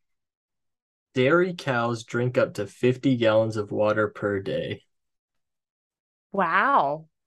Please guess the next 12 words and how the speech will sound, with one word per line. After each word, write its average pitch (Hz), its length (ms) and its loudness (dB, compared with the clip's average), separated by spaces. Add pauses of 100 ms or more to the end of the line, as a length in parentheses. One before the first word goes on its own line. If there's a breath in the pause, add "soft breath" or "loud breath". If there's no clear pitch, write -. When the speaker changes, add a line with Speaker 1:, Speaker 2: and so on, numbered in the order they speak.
(280)
Speaker 2:
I 214 60 0
Speaker 1:
There 220 60 0
Speaker 2:
mean, 233 260 -2
Speaker 1:
you 214 140 -4
go. 226 80 -4
Speaker 2:
yeah, 262 220 0
they 196 180 -2
gotta 226 280 -2
produce 233 460 -12
all 226 160 -8
that 220 180 -10
milk. 254 280 -12